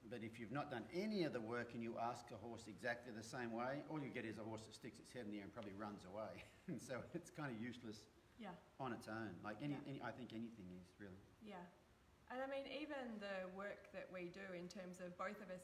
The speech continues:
Speaker 2: have subscription platforms, and the reason that I chose to work in that way in the first place wasn't a business decision. It's the fact that I think that you get the most value out of the work if you follow a process and there's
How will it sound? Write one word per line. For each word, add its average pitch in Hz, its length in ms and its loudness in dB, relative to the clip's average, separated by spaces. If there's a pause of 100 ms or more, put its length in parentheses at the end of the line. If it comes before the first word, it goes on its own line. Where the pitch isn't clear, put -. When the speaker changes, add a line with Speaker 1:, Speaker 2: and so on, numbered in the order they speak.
Speaker 2:
have 170 240 2 (800)
subscription 202 720 -6
platforms, 185 640 0
and 185 80 0
the 190 160 2
reason 220 400 2
that 170 160 0
I 214 400 4
chose 190 400 -2
to - 80 -6
work 185 240 -2
in 185 80 -6
that 175 160 0
way 180 160 2
in 175 160 -2
the - 80 -6
first 208 240 -6
place 175 240 -2
wasn't 202 320 -2
a 170 80 -4
business 240 320 -2
decision. 156 480 -8 (160)
It's - 240 -6
the 185 160 0
fact 208 320 4
that 175 80 2
I 190 240 6
think 202 240 -4
that 196 160 -2
you 190 80 -6
get 202 240 -2
the 190 80 -6
most 180 320 -4
value 190 400 4
out 175 80 4
of 175 80 2
the 175 160 -4
work 190 320 -2
if 175 80 -8
you 180 160 -8
follow 185 320 0
a 175 80 -4
process 185 640 -4 (480)
and 180 160 2
there's 175 240 2